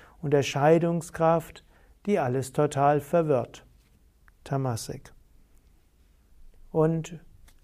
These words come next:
im Alltag immer wieder prüfe deine Buddhi auf Sattva, Rajas und Tamas und folge deiner Buddhi nicht, wenn sie Rajasik und Tamasik ist.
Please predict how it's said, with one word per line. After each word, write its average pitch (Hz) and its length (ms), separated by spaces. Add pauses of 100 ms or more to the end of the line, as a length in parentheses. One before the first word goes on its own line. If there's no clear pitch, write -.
(280)
im 185 240 (140)
Alltag 160 760 (260)
immer 156 360
wieder 151 280
prüfe 214 880
deine 135 280
Buddhi 165 600
auf 135 200
Sattva, 160 720
Rajas 147 580
und 170 180
Tamas 131 560 (600)
und 190 160
folge 190 400
deiner 190 280
Buddhi 202 400
nicht, 208 640
wenn 143 220
sie 131 140
Rajasik 143 840
und 151 300
Tamasik 156 560
ist. - 380